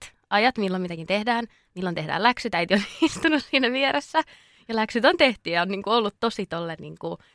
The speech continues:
jämäkät tommoset ajat. Ja sitten niinku äitiltä mä oon oppinut myös listojen tekemisen. Mä teen listoja, että mä muistan asioita. Ja mä en ymmärrä, miten ihmiset pystyy tekemään asioita ilman listoja. Kun siis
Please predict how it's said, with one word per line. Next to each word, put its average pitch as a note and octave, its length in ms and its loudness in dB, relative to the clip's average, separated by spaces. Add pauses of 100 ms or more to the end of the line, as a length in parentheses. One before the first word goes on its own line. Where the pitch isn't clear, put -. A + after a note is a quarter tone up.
(400)
jämäkät G3 640 2
tommoset E3+ 440 -10
ajat. B3+ 340 6 (200)
Ja F#3+ 100 0
sitten G3 340 -4
niinku G3 180 -2
äitiltä G#3+ 340 0
mä F#3 80 -2
oon F3 100 -2
oppinut F3 260 -6
myös E3+ 160 -6
listojen F#3 440 -2
tekemisen. G3 420 -10
Mä F3+ 200 -4
teen E3+ 240 -6
listoja, A3+ 480 0 (420)
että - 180 -4
mä E3 140 2
muistan F3 380 -2
asioita. - 440 -4 (360)
Ja E3+ 100 -4
mä F3 180 4
en F3 100 2
ymmärrä, E3+ 280 0
miten E3 220 -4
ihmiset E3+ 320 0
pystyy E3 280 -12
tekemään D#3 540 -4 (140)
asioita F3 480 -8
ilman F3 320 -4
listoja. - 400 -4
Kun B3 120 0
siis D4+ 200 0